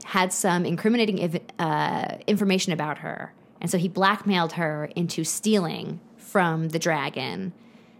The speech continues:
because he was a compulsive gambler. Okay. So now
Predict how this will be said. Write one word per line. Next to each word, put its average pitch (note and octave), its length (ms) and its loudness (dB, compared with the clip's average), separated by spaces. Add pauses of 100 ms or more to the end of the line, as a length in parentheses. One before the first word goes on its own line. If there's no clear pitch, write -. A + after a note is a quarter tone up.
(160)
because E3+ 460 0
he G3 340 4
was D#3+ 380 2
a D3 180 0 (300)
compulsive F#3+ 460 0
gambler. - 600 0 (920)
Okay. D#3 380 -6 (880)
So F3 800 0 (600)
now F3 760 2